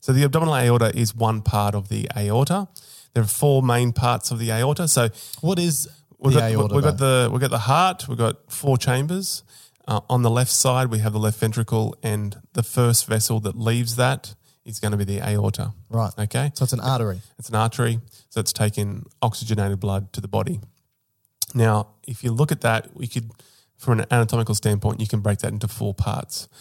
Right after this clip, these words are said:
Speaker 1: You've got the first part that's just going straight up, so we call that the ascending. Then we have the thing that hooks around, and that's, I think, where the term comes from, to hang or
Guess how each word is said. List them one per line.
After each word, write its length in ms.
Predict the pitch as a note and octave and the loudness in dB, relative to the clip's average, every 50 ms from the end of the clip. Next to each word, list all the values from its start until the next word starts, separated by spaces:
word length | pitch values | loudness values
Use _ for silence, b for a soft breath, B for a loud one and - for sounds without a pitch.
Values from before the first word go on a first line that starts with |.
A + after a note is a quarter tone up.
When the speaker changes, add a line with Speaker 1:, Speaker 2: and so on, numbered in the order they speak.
| B B B | B B B
Speaker 1:
You've 120 | - A2+ G#2+ | -12 -8 -6
got 120 | A#2+ - | -6 -4
the 80 | - - | -4 -4
first 380 | - - C3+ D3 D3+ - - | 0 2 2 4 2 2 2
part 200 | - C3 A#2+ A2+ | 0 0 0 -2
that's 160 | - A2+ - | -2 -4 -4
just 140 | - A2 - | -2 -2 -2
going 220 | - - G#2+ G#2 G2 | 0 0 0 0 0
straight 320 | - - A2 G#2+ G#2 A2+ | -2 0 0 0 2 0
up, 180 | C3+ D#3+ - - | 0 -2 -2 -6
so 140 | - A#2+ | -6 -4
we 80 | G#2 D3+ | -4 -6
call 160 | - - - | -4 -4 -4
that 160 | - G2+ - | -4 -4 -6
the 100 | - - - - | -8 -8 -4 -2
ascending. 600 | - A#2+ A2+ - B2 B2 C3 C3 C#3+ C#3+ D3+ D3 B B B B B B B | -2 0 0 0 0 0 0 0 -2 -2 -4 -6 B B B B B B B
Then 120 | - A#2 A2 | -2 -2 0
we 120 | A2 G#2+ | 0 0
have 200 | G#2 A2 G#2+ G#2 | -2 -2 -4 -4
the 80 | G#2+ G#2+ | -6 -8
thing 200 | - A#2 A2+ G#2+ | -6 -6 -6 -6
that 140 | G#2+ G2+ - - _ _ - | -6 -8 -10 -16 _ _ -2
hooks 260 | C#3 B2+ - - - | -2 0 0 0 0
around, 340 | A2+ G#2+ G#2 A2 B2 C#3 C#3+ | 0 0 0 0 -2 -2 -2
and 80 | B2 | -2
that's, 220 | G#2 G2+ - - - _ _ _ _ _ | -4 -4 -6 -8 -10 _ _ _ _ _
I 100 | - A2 | -4 -2
think, 220 | - A2 G2+ - - | -2 -2 -2 -2 -6
where 120 | - G#2+ | -8 -6
the 100 | G2+ G2 | -6 -6
term 380 | - - - A#2+ A#2+ A#2+ G2+ G#2 | -8 -6 -2 0 0 0 -2 -4
comes 240 | - A#2 A2 G#2+ - | -4 -4 -4 -4 -4
from, 220 | - A#2 B2+ B2 | -6 -6 -6 -4
to 120 | - A2 | -4 -6
hang 380 | G2+ - - G#2+ A2+ B2 B2+ A2+ | -6 -4 -4 -4 -4 -4 -6 -6
or 160 | G#2+ G#2 G#2+ | -8 -10 -10